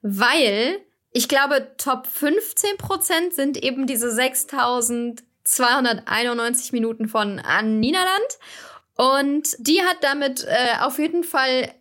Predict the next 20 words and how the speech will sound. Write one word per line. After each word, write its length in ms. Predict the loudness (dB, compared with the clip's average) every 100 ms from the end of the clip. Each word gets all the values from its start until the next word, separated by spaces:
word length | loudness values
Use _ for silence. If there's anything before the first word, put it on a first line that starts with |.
| -20 -20 -14 -6
ziemlich 500 | 0 2 2 2 2 0
weit 380 | 0 0 -4
allen 340 | -4 -2 -2 0
Leuten 300 | -2 -2 -4
voraus. 560 | -4 -4 -2 0 -2 -4 -20 -6
Das 180 | 0 2
sind 220 | 2 0
ungefähr, 760 | -2 0 0 -2 0 0 0 -2 _ _ -20 -20 -10 0
also 220 | 2 2 0
mehr 260 | 2 4 4 2
als 260 | -2 -4
vier 300 | -2 0 0
Tage, 560 | 0 0 2 0 -4 -6 _ _ -2
die 100 | 2
sie 160 | 2
uns 420 | 0 -2 -4 -10 _ -2
am 160 | 0 2
Stück 280 | 0 0
gehört 360 | 0 0 -2 -2
hat. 240 | -6 -6